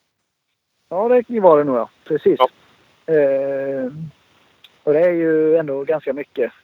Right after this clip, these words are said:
Speaker 1: Ehm,
Speaker 2: Absolut.
Speaker 1: så, eh, nej, och det här med svensk enduro, det kan jag väl säga ändå att det, det börjar, börjar bli ganska säker på liksom och trygg i. Och det är inte riktigt samma sak att köra svensk enduro och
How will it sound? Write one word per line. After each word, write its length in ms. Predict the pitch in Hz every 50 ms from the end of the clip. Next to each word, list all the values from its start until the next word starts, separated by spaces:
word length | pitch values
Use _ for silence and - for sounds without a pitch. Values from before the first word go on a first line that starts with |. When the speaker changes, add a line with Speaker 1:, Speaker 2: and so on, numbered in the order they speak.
| _ _ _ -
Speaker 1:
Ehm, 380 | - 76 73 - - 71 67 -
Speaker 2:
Absolut. 440 | 143 143 - - 156 156 151 - - - _ - - - - - - _ _ _ _ _ _ _ _ _ _ _ _ _ _ _ _ _
Speaker 1:
så, 540 | - - - 143 139 139 139 139 139 139 139 139 139 135 135
eh, 520 | 135 135 135 135 135 135 131 131 131 - 247 - _ _ _ _ _ _ _
nej, 360 | - - 151 170 175 175 175 -
och 300 | - 175 170 170 165 165
det 60 | 170 180
här 80 | 165
med 140 | 156 156 151
svensk 400 | - - 190 180 156 147 - -
enduro, 320 | 151 143 143 147 151 165 165
det 60 | 156
kan 100 | 165 175
jag 80 | 180 185
väl 140 | 180 170
säga 200 | - 202 170 156
ändå 140 | 160 156 151
att 160 | 143 135 -
det, 120 | - 143 139 143 147 139
det 220 | 151 160 165 165
börjar, 420 | 170 180 175 175 170 175 180 185 175
börjar 200 | 165 165 160 147
bli 200 | - 147 139 139
ganska 300 | - 156 147 - 147 135 - -
säker 400 | - 147 131 131 - _ - 202
på 220 | - - 156 151 139
liksom 320 | 143 - - 151 147 147
och 300 | 143 143 143 143 139 135 - _ _ _ - - - _ _ _ - -
trygg 320 | 202 233 226 190 160 139
i. 220 | 139 127 120 120 - - _ _ _ _
Och 220 | - 160 156 156 151
det 60 | 160
är 40 | 165
inte 340 | 170 160 - 165 160 156 151
riktigt 320 | 165 160 - - 151 -
samma 280 | - 165 147 156 160 156
sak 200 | - 147 127 147
att 60 | -
köra 160 | 156 147 139
svensk 360 | - - 160 147 135 - -
enduro 680 | 160 143 143 139 139 139 139 147 156 160 156 156 156 165
och 60 | 156